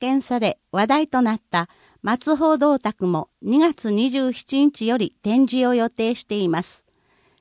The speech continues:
会期、一月三十日土曜日から三月二十七日日曜日、観覧時間、午前九時三十分から午後五時、入場は午後四時三十分まで。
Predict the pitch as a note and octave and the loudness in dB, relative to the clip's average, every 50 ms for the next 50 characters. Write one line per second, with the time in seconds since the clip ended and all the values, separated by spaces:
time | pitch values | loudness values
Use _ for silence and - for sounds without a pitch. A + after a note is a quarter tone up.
0 | _ _ _ - A#3+ B3 C#4+ C#4 - _ - A#3+ A3+ G3 - _ _ _ _ _ | _ _ _ -4 -2 0 0 -2 -4 _ -6 -6 -6 -6 -8 _ _ _ _ _
1 | _ _ _ - C#4+ C#4+ - D#4+ C#4 C#4+ C#4 - - - - A#3+ C4+ C#4+ D4 B3+ | _ _ _ -8 -8 -6 -4 -2 -2 -2 -2 -4 -6 -6 -2 0 4 4 4 4
2 | C#4+ C#4+ C4+ B3+ A#3 - - - E3+ E3 G3 G#3+ B3+ C#4+ D4 C#4 A3+ G3+ - - | 4 2 2 2 0 -2 -4 -6 -2 0 2 2 4 4 4 2 2 0 -2 -2
3 | F#3 F3 E3+ E3 E3 - - - _ _ _ _ - - - E4 D#4+ D4 B3 A3+ | -2 -2 0 -2 -4 -6 -12 -20 _ _ _ _ -2 2 4 6 6 4 4 0
4 | - - F3+ F3 G3+ A#3 C4 A3+ B3+ A#3+ G#3+ F#3 F3 F3 F#3 G#3+ G#3+ G#3+ G#3+ A3 | -2 -2 -2 0 2 2 0 0 0 0 0 0 0 2 2 2 2 2 0 0
5 | G#3 - - F3 - - - F#3 G3 - - - B3 C4 A#3+ G#3+ E3+ C3+ C#3+ C#3 | -2 -4 -8 -10 -8 -6 -4 -4 -4 -4 -4 -4 0 0 2 2 0 0 -4 -8
6 | - _ _ _ _ _ _ _ _ _ - B3 C4+ D#4 D#4 D4 D4+ D4 C#4+ C#4+ | -10 _ _ _ _ _ _ _ _ _ 0 2 6 6 6 6 6 6 4 4
7 | A3+ B3+ - - E3+ C3+ B2+ - - _ _ _ _ _ _ - - F#3 - D#4 | 2 0 -4 -4 -4 -4 -4 -4 -8 _ _ _ _ _ _ -14 -4 0 2 2
8 | D4+ D4+ C4+ A#3 G#3+ - - D4+ B3 C4 B3 - - B3+ C4+ D4 C#4+ C4+ C#4 - | 4 4 4 2 2 0 -2 -2 -2 -2 -2 0 2 4 4 4 4 4 2 -4
9 | _ - G3+ G3 G3 F3+ - E3+ E3 D#3+ D3+ - - _ - F3+ F3 A3+ B3+ B3 | _ -4 -2 -2 -2 -2 -2 -2 -2 -2 -2 -2 -4 _ -10 -2 0 0 2 2
10 | G#3+ F3 C#3+ F3 F3+ F3+ D3 D#3+ - - _ _ _ _ _ _ _ _ _ - | 2 0 2 0 0 0 -2 -6 -10 -10 _ _ _ _ _ _ _ _ _ -2
11 | A#3+ C#4+ D#4+ D#4+ A#3+ D4 C#4+ C#4+ C#4+ C4 B3 A#3+ - - _ - G3+ A#3 D4 C#4+ | 2 4 4 4 4 4 4 4 4 4 4 2 0 -2 _ -4 0 0 2 2
12 | C#4+ G#3 F#3+ G#3+ C#4 B3 C4+ A3+ - A#3 A3+ B3 C4+ B3+ C4+ C#4 - _ - G#3+ | 2 2 4 2 2 2 0 -2 -2 0 0 2 2 2 0 -2 -4 _ -6 -2
13 | G3+ G3 F#3 E3+ E3 D#3+ C#3 C3+ B2 - | 0 2 2 2 0 0 -2 -4 -6 -8